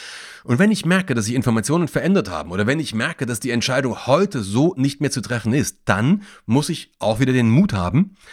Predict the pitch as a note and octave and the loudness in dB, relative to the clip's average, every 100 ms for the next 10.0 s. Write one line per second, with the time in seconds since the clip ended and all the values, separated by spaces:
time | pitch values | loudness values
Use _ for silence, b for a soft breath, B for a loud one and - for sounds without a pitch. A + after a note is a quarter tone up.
0 | B - C3+ C3 - B2 A#2+ - A2 G#2+ | B 0 0 0 -4 -4 -4 -4 -4 -4
1 | - - A#2+ A2+ G#2 F2+ E2+ A#2+ G2+ G#2 | -8 0 0 0 -6 -8 -8 -6 -6 -6
2 | G2+ F#2 E2 D#2 - G#2+ C#3 C3 C3+ C3+ | -2 -2 -2 -8 -6 -4 -4 -6 -2 -2
3 | F2+ F2+ D#2+ E2 D2+ D2 C#2 - - - | -2 -6 -10 -12 -12 -10 -10 -10 -14 -20
4 | - _ _ - - - B2+ D3+ C#3 E3+ | -20 _ _ -6 -4 0 0 0 0 -2
5 | - b _ - - - F#2+ - - F3 | -4 b _ -10 -8 -6 -4 -4 0 0
6 | - - - G2 G2 F#2 G#2 A#2+ C#3+ - | 0 -8 -8 -4 0 0 -2 -2 -4 -4
7 | D2+ B B F#2+ F2+ - C#3 - G2+ G#2+ | -10 B B -2 0 0 -2 -6 -2 0
8 | E3 - B B G2+ G2+ A#2 C#3 D#3 B2+ | 0 -4 B B -2 0 0 0 0 0
9 | A#2+ F#2+ - D#3 F#3 - E2+ D#2 F#2+ - | -2 -4 0 2 2 0 -6 -2 -2 -4